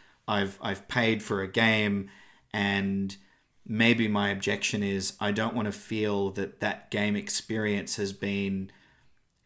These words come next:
deliberately, um, kind of hobbled in order to force me into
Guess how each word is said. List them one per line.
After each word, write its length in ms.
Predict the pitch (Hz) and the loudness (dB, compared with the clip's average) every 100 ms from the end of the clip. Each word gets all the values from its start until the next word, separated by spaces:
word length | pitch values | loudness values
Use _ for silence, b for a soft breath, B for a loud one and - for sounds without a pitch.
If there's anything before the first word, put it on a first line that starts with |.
| _ | _
deliberately, 1040 | - 110 117 117 113 104 101 98 95 95 - | 0 4 4 4 2 4 6 4 2 -2 -4
um, 640 | 95 92 92 90 87 90 - _ _ _ _ | -4 -4 -4 -8 -10 -14 -20 _ _ _ _
kind 220 | - 104 101 | -4 -2 -2
of 80 | 92 | -4
hobbled 640 | - 113 107 101 95 95 b b b b b _ _ _ | 0 2 4 4 2 -4 b b b b b _ _ _
in 200 | 117 117 113 | 2 2 4
order 300 | 113 113 107 | 4 6 4
to 180 | - 104 | 2 -4
force 520 | - - 117 113 117 | -6 0 4 4 2
me 160 | 104 | 0
into 840 | 98 110 113 110 - 143 196 196 | -4 -2 -2 0 0 2 2 2